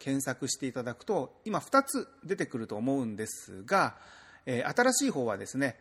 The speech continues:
僕の写真だけではなくて、えー、留学最新情報と、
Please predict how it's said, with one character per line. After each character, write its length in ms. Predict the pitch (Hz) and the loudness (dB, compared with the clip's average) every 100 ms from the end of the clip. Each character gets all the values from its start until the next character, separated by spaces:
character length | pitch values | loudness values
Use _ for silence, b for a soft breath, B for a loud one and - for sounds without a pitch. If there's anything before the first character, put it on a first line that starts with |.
| - | -6
僕 280 | 220 240 233 | 0 2 2
の 200 | 220 220 - | 2 2 0
写 200 | - 139 | -2 2
真 280 | - 220 196 | 0 2 2
だ 120 | 175 | 2
け 120 | 214 | 2
で 100 | 170 | 0
は 140 | 110 | -2
な 120 | 110 104 | -4 -10
く 140 | - | -4
て、 340 | 208 185 - B B B | 0 0 -2 B B B
え 720 | 131 120 117 107 107 107 110 | -2 0 -2 -6 -8 -10 -8
ー、 40 | 110 | 0
留 140 | 202 | 4
学 220 | 214 208 | 2 0
最 180 | 160 196 | 2 2
新 140 | 226 214 | 4 4
情 120 | 208 | 4
報 180 | - | 2
と、 140 | - | -4